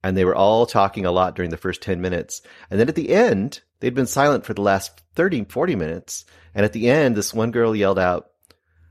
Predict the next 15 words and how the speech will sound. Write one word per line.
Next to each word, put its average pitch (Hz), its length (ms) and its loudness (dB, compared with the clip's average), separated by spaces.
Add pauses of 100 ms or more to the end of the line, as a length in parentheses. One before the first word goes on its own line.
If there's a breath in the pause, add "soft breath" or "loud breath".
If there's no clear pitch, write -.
(480)
"I 202 160 2
thought 233 240 0
this 196 140 -2
was 175 100 -8
gonna 180 140 0
be 156 120 2
about 147 280 0
some 151 240 -2
lady 139 240 0
dancing." 123 640 0 (140)
<laughs> - 140 -10
And 170 160 2 (540)
I - 160 2
was 156 280 2
like - 300 -2